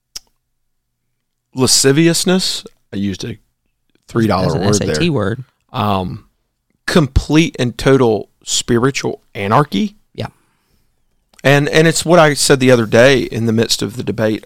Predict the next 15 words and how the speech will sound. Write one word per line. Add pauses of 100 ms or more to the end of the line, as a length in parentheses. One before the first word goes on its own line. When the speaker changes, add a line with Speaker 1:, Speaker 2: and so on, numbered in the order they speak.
Speaker 1:
on
help,
not
harm. (880)
We
are (180)
in, (440)
uh,
we
are (320)
seeing
people
practice (1160)
hedonistic
an-,